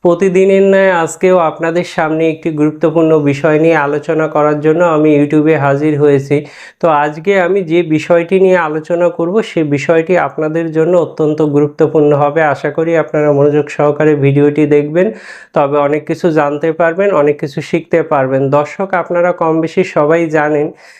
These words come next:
যে আমি ডাক্তার শসীদুলাল হোমিও হল and রিসার্চ সেন্টারে নারী পুরুষের বন্ধ্যাত্ব এবং যাবতীয় গোপন রোগের সুচিকিৎসা প্রদান করে থাকি। তো আপনাদের এ জাতীয় কোনো সমস্যা থাকলে অবশ্যই আমাদের চেম্বারে চিকিৎসা সেবা গ্রহণ করলে আপনারা সুস্থ হতে পারবেন বা সফল হতে পারবেন।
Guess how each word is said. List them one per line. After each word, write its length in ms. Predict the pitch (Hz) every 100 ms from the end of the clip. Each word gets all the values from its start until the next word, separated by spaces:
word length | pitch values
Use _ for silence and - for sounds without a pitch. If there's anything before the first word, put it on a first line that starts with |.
| _
যে 160 | 139 147
আমি 220 | 143 156
ডাক্তার 400 | 147 139 139 180
শসীদুলাল 720 | 175 - 156 175 165 160 156
হোমিও 380 | 147 151 160 160
হল 220 | 156 190
and 240 | 170 151 151
রিসার্চ 340 | 147 147 180
সেন্টারে 560 | 175 165 151 147 143 147
নারী 280 | 143 135 151
পুরুষের 500 | 156 156 156 170 156
বন্ধ্যাত্ব 540 | 139 139 143 170 170
এবং 260 | 165 156 156
যাবতীয় 580 | 139 135 147 147 151 151
গোপন 420 | 139 135 156 147
রোগের 240 | 143 160
সুচিকিৎসা 720 | 170 - 156 156 139 143 165
প্রদান 400 | 151 151 139 143
করে 220 | 139 139 135
থাকি। 380 | 139 135 151 190 - - - -
তো 60 | 160
আপনাদের 680 | 139 143 170 175 175 196
এ 240 | 180 170 160
জাতীয় 420 | 165 165 180 170
কোনো 220 | 170 170
সমস্যা 500 | 160 156 147 - 175
থাকলে 320 | 160 160 160
অবশ্যই 500 | 151 139 151 - 185
আমাদের 340 | 175 156 151 156
চেম্বারে 440 | 156 156 151 147 151
চিকিৎসা 480 | 151 139 151 170
সেবা 320 | 147 - 143 143
গ্রহণ 360 | 139 143 151
করলে 260 | 151 147 147
আপনারা 360 | 139 139 143
সুস্থ 340 | 143 - 139 -
হতে 300 | 156 156 160
পারবেন 460 | 165 160 160 180
বা 120 | 160 151
সফল 420 | - 143 143 143
হতে 260 | 147 147
পারবেন। 440 | 143 143 127 113